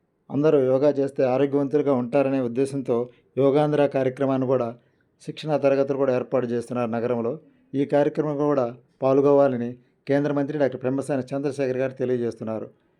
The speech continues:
ఎందుకంటే ఈసారి యోగా దినోత్సవం Guinness Book of World Recordలో ఎక్కే అవకాశం ఉంది కాబట్టి ఈ దిశగా ప్రధానమంత్రి నరేంద్ర మోడీ గారు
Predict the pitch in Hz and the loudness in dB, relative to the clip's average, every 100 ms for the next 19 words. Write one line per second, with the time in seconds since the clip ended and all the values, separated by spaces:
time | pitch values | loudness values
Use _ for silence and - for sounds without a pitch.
0 | _ 135 135 147 160 160 117 160 _ _ | _ -4 -2 0 -2 -2 -4 -6 _ _
1 | _ - 139 135 151 147 127 160 _ _ | _ -8 -6 2 2 4 0 -4 _ _
2 | - 120 143 147 156 139 143 139 156 120 | -8 0 2 2 2 0 -2 -2 -4 -6
3 | 135 - _ - 123 156 170 147 143 156 | -8 -16 _ -10 -4 -4 -4 -6 -6 -2
4 | 135 135 139 143 131 139 135 135 127 131 | -2 0 0 -2 -4 -4 -4 -2 -2 -2
5 | 127 127 139 - 123 127 135 127 127 110 | 0 2 0 -2 -4 0 0 0 -4 -8
6 | 127 _ _ _ - 131 131 135 151 123 | -8 _ _ _ -8 -4 -2 -2 0 -2
7 | 165 _ _ _ _ _ _ _ - 127 | -2 _ _ _ _ _ _ _ -4 0
8 | 139 156 151 147 139 135 143 156 143 139 | 2 2 0 -2 -2 0 0 0 0 2
9 | 143 139 135 | 4 4 2